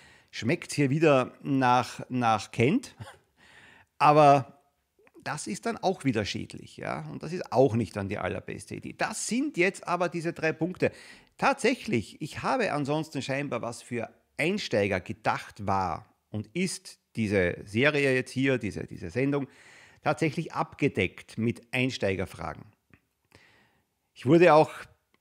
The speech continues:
ein paar Mal angeschrieben und da wurde ich halt dann so gefragt, „Ja, wie sieht's denn aus, ob da nicht doch so“, einer hat's ganz, ganz cool und so genannt, „so zweite Staffel hier kommt“. Nein, also die Dampferschule tatsächlich heute endgültig letzte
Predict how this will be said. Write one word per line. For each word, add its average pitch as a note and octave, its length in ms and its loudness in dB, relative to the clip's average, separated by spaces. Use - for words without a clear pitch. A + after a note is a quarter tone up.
ein G2+ 380 -18
paar C#3 260 0
Mal B2+ 460 4
angeschrieben C#3+ 760 4
und C3 360 -2
da B2 80 2
wurde C#3 160 0
ich C3+ 100 -4
halt B2+ 140 2
dann A#2+ 120 0
so B2 100 -4
gefragt, A2 440 0
„Ja, A2 400 2
wie A#2 160 -6
sieht's - 260 -6
denn A#2+ 140 -4
aus, A#2 240 0
ob - 160 -8
da B2 100 0
nicht A#2+ 240 -6
doch C3 260 0
so“, A#2+ 440 2
einer B2+ 240 2
hat's - 160 2
ganz, A#2+ 240 0
ganz A2+ 340 0
cool C#3+ 180 2
und A2+ 100 2
so B2 180 -2
genannt, G#2+ 240 -2
„so G#2+ 80 -12
zweite A2+ 340 -8
Staffel - 480 -6
hier F#2 160 0
kommt“. G#2+ 280 -6
Nein, B2 420 0
also A2 260 2
die A2+ 100 -2
Dampferschule D#3+ 640 4
tatsächlich C3 600 -2
heute A2 360 0
endgültig A#2 640 -6
letzte G2+ 540 -2